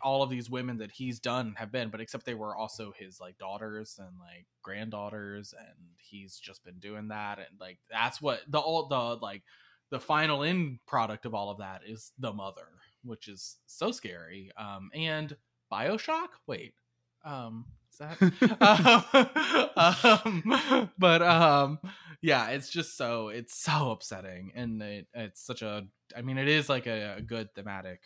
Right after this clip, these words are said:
Speaker 1: um, thrust, but it's so upsetting to think about.
Speaker 2: Yeah.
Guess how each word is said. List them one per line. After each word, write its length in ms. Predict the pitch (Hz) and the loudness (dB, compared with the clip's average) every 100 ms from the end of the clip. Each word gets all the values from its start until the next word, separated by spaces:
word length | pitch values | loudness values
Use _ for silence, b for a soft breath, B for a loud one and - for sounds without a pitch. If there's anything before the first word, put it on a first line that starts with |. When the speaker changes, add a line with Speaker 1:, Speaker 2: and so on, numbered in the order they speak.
| - | -20
Speaker 1:
um, 380 | 90 87 90 95 _ _ | -20 -18 -18 -18 _ _
thrust, 360 | 104 90 - - | -12 -12 -14 -18
but 100 | 104 | -20
it's 200 | 98 - | -18 -18
so 340 | - 92 80 | -14 -14 -14
upsetting 480 | 73 - - 69 113 _ _ | -18 -20 -20 -20 -20 _ _
to 80 | 104 | -20
think 180 | 85 _ | -20 _
about. 260 | _ 78 - | _ -20 -8
Speaker 2:
Yeah. 240 | 120 151 | -2 -2